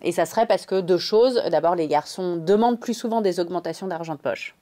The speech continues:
que les filles. Et la deuxième explication, c'est que les, les parents et même les grands-parents, l'environnement autour, va plutôt faire des cadeaux aux filles. Donc leur demander : « Qu'est-ce qui te ferait plaisir ? Je vais te l'offrir, et cetera. »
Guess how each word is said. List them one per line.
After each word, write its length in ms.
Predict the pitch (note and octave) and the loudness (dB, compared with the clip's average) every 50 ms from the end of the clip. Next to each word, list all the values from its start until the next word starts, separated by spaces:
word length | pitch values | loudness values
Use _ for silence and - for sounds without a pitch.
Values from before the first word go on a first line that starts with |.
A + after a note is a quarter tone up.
| _ _ | _ _
que 80 | - F3+ | -8 -8
les 140 | D#3+ - - | -8 -8 -10
filles. 280 | - - - - - _ _ - - - - - - - - - - | -14 -14 -14 -16 -16 _ _ -20 -20 -20 -20 -18 -18 -18 -20 -8 0
Et 160 | - G3+ A3 | 2 4 6
la 100 | G#3 G3+ | 6 6
deuxième 280 | F#3 G#3 G3+ G#3 G3+ F#3+ | 4 4 2 2 2 0
explication, 520 | E3+ - - F3+ - E3+ E3 - - A#3 | -2 -4 -4 -2 0 0 0 0 -2 -4
c'est 180 | B3+ - B3+ A3+ | -2 0 0 0
que 120 | - - | 0 0
les, 500 | F#3 F3+ E3+ E3 D#3 D3 C#3+ C#3 C#3 C#3 B2 - | 0 0 0 0 -2 -4 -4 -6 -8 -8 -8 -8
les 180 | - F3 F3+ F3+ | -4 0 0 0
parents 360 | F3+ G3+ G3 F#3+ A3 A#3 B3+ | 2 2 2 4 4 4 4
et 60 | A#3+ | 4
même 200 | A3 A3 A3+ A#3 | 4 4 4 4
les 120 | A3+ G#3 F3+ | 4 2 2
grands-parents, 640 | G3+ F#3 G#3+ G#3+ - A3+ G3 F#3 G3 G3+ G3+ G3+ - _ _ _ _ - | 2 0 0 2 2 2 2 4 4 2 2 0 -4 _ _ _ _ -4
l'environnement 640 | G3 G3+ G3 F#3+ F3+ A3 F#3 G3 G3 G3+ G#3 G3+ G3 | 0 0 0 0 0 0 0 0 0 0 0 -2 -2
autour, 420 | F#3 F#3 - - G#3+ A#3 C4+ C4+ - - - - - - _ - | -2 -4 -2 0 2 2 2 0 -2 -12 -20 -20 -20 -12 _ 0
va 100 | G3 F#3 | 0 0
plutôt 440 | F3+ A3 G#3 A3 C4 C4 C4+ C#4 C4+ | 0 -2 -2 0 2 4 4 4 2
faire 220 | - - F#3+ F#3 | 2 2 2 2
des 140 | F#3 F3+ F3 | 2 0 -2
cadeaux 440 | F3 _ - B3+ A#3+ A3+ A#3+ B3+ C4+ | -2 _ 2 4 4 4 4 4 4
aux 80 | B3 | 2
filles. 380 | A3 - - E3+ E3 D3+ F3 F#3 - | 0 0 -2 -2 -2 -2 -6 -10 -8
Donc 140 | - F3+ F3+ | -6 -2 2
leur 160 | G3 F3 F#3 | 2 2 2
demander : « 320 | F3 F#3+ F3+ F3+ F3+ G3+ G3 | 2 0 0 0 0 -2 -2
Qu'est-ce 180 | A3 G3+ - | -4 -6 -6
qui 80 | - G3+ | -8 -10
te 60 | - | -6
ferait 140 | - G3 E3+ | -4 -4 -4
plaisir ? 400 | - F#3+ F3+ E3 F3+ G3 G3 G3 | -2 -2 -2 0 2 2 2 2
Je 100 | F#3+ F3 | 0 -4
vais 60 | F3 | -4
te 60 | - | -2
l'offrir, 340 | D3+ E3 - - G3 F#3+ F#3 | -4 -4 -4 -6 -6 -4 -4
et 80 | F3 - | -6 -8
cetera. » 420 | - D3+ - D#3 C#3+ D#3 F#3+ A3 | -8 -10 -8 -6 -4 -4 -4 -4